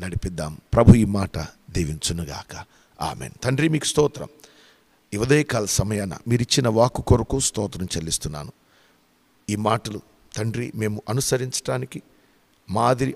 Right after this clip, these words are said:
అడుగుజాడల్లో మేము అడుగు కలిపి నడవటానికి కృప చూపమని నిండుగా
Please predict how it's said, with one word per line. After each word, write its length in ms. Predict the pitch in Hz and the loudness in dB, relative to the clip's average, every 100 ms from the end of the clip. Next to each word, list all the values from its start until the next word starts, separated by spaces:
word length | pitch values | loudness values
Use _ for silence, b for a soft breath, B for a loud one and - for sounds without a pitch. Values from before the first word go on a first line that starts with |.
| - | -2
అడుగుజాడల్లో 680 | 127 139 123 123 110 104 82 - 98 | 0 0 0 0 0 -4 -8 -6 -6
మేము 200 | 98 73 _ _ b b - | -6 -10 _ _ b b -4
అడుగు 280 | 110 147 139 123 | 0 0 0 -2
కలిపి 300 | 135 - 107 - | -4 -6 -12 -8
నడవటానికి 580 | 101 104 101 98 98 90 - | -6 -6 -6 -8 -10 -14 0
కృప 160 | - - - | 0 0 -2
చూపమని 440 | 127 - 71 69 - b b b - | 0 0 -2 -10 -16 b b b -8
నిండుగా 540 | 110 139 175 175 147 | -2 0 2 2 2